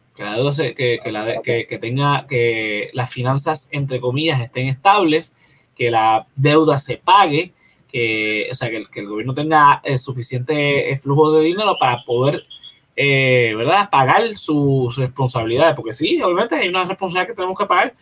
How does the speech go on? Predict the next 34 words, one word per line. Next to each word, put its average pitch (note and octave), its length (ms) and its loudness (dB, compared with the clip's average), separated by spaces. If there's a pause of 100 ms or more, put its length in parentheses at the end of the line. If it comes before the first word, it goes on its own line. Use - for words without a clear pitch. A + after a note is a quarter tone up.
(200)
Lo D3 100 -2
que C#3+ 80 2
pasa C3+ 240 4
es E3+ 80 0
que A3 300 -2 (420)
tenemos D3 400 0
que G#3+ 480 2
tener G3 180 0
en G#3 100 -4
claro C4 280 4
que, D#3 400 4 (140)
y D#3 80 -6
sabemos G3 720 0 (360)
que D3 200 0
mucha C3+ 640 2
de D#3 80 6
esa E3 180 2
deuda A#3 320 4
es - 100 0
ilegal, G#3 380 2
y G#3+ 40 2
la D#3 140 6
misma D#3 220 4
Junta G#3 300 2
ya F#3+ 100 2
lo F#3 140 4
dijo: A#3+ 240 2
hay B2 180 2
deuda G3+ 500 2
que F3 120 -2
se E3 140 -2
emitió C#3+ 260 0
aquí - 180 -4
que G3+ 400 0